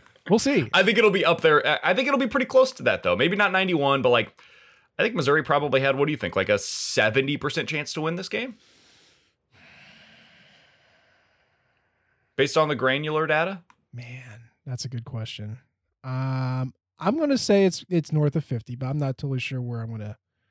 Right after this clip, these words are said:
Speaker 1: where it actually was. Um,
Speaker 2: Okay.
Speaker 1: yeah, that'll be really interesting. I'll say north of fifty, though, and I will let you know <laughs> on Tuesday when I, when I finish everything up how, how it, how it shook out. But yeah,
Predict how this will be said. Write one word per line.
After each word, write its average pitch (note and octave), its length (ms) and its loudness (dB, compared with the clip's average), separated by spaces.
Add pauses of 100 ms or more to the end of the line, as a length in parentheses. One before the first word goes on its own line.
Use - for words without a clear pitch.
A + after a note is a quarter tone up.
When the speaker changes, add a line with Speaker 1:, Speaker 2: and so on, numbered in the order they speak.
(540)
Speaker 1:
where A#2+ 160 -6
it A2+ 60 -4
actually A2 320 -10
was. - 480 -16 (420)
Um, A2+ 80 -10 (280)
Speaker 2:
Okay. - 140 -10 (2500)
Speaker 1:
yeah, G2 60 -18
that'll A#2 180 -10
be A2+ 80 -6
really G#2+ 240 -6
interesting. G#2 380 -14
I'll C#3+ 100 -6
say F3 120 -2
north C3+ 260 -2
of A#2 60 -8
fifty, - 300 -16
though, - 240 -18 (340)
and A2+ 240 -10 (120)
I B2+ 40 -10
will A#2+ 140 -8
let B2+ 180 -4
you D3 80 0
know F3 240 4
<laughs> - 40 -10
on E3 120 2
Tuesday F#3 520 -4
when C#3+ 120 -6
I, C3+ 80 -4
when C3 220 -6
I B2+ 80 -4
finish C3+ 300 -6
everything C3+ 360 -4
up C#3 140 -6
how, A#2 320 -8
how B2 120 -8
it, A#2+ 80 -10 (120)
how A#2+ 120 -10
it A#2 80 -12
shook - 220 -12
out. C#3 240 -10
But G#2 180 -12 (840)
yeah, G#3 200 0